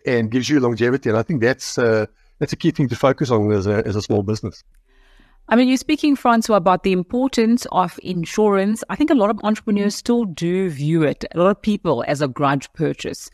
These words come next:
Speaker 2: Uh, I know one person who said they actually don't, uh, have insurance policies. They're a business owner, quite a famous D J. She says she just puts money aside each month because she doesn't want to give it to, um,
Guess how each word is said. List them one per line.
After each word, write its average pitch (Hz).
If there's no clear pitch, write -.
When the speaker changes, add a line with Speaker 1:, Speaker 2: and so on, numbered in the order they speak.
Speaker 2:
Uh, -
I 160
know 196
one 190
person 190
who 175
said 165
they 160
actually 214
don't, 151
uh, 160
have 170
insurance 185
policies. 196
They're 151
a 139
business 160
owner, 165
quite 160
a 143
famous 156
D 196
J. 196
She 226
says 233
she -
just 208
puts -
money 175
aside 165
each 180
month 175
because -
she 143
doesn't 151
want 147
to 143
give 139
it 139
to, 131
um, -